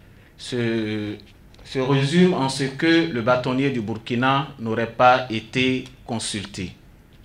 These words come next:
Contrairement à la notion, euh, d'information, euh, pour ce qui concerne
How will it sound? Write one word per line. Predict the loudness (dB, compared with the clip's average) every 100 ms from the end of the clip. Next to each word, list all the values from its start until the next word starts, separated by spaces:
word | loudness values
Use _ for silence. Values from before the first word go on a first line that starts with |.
| -20 -20 -20 -20 -20 -8
Contrairement | -6 0 0 2 4 4
à | 2
la | 0 0
notion, | -2 -4 -2 0 0 0 -4 -10 -8
euh, | -6 -4 -4 -6 -10 -14
d'information, | -8 -4 -4 -4 0 0 2 2 0 0 -2 -2 -4 -18 -20 -20 -20 -20 -20 -20 -20 -20 -20 -20 -18 -10
euh, | -8 -6 -6 -8 -14 -20 -6
pour | -2 -2
ce | -2
qui | -6 -4 0 2 2 -2
concerne | -8 -2 0 2 0